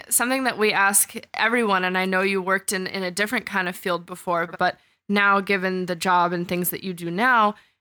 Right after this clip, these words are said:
have you received any sort of judgment or negative feedback from other people based on your,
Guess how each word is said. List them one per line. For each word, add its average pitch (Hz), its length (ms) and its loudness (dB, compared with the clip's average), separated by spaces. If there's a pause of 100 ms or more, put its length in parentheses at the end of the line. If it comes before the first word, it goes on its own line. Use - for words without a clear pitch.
have 208 180 -2
you 202 120 0
received 214 600 0 (360)
any 214 160 0
sort 196 260 2
of 180 140 -2
judgment 175 580 -4
or 175 140 -2
negative 180 680 -2
feedback 175 560 -2
from 175 180 -6
other 180 240 0
people 170 680 -6 (380)
based 190 340 0
on 175 240 0
your, 160 440 -2